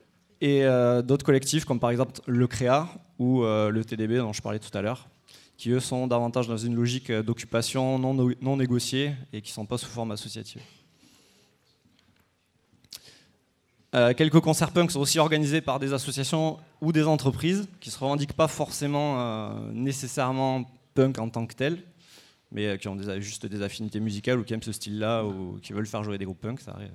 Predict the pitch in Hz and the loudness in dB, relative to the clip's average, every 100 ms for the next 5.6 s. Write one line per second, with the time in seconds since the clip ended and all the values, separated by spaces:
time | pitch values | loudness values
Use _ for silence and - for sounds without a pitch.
0 | 90 95 87 - - 104 - _ 107 98 | -18 -20 -20 -20 -20 -20 -20 _ -12 -8
1 | 98 147 - - - - - - 113 117 | -8 -10 -18 -20 -20 -20 -20 -8 -4 -2
2 | 123 127 117 127 123 127 113 107 104 101 | -2 -4 -4 -2 0 2 2 2 2 0
3 | 113 110 120 123 127 151 147 117 113 117 | -2 -6 -6 -2 2 4 2 0 -2 -2
4 | 127 113 117 120 120 120 127 143 123 113 | -2 -2 -2 -2 -2 -2 -2 0 -2 -2
5 | 117 120 110 120 135 | -2 -2 -2 -2 -2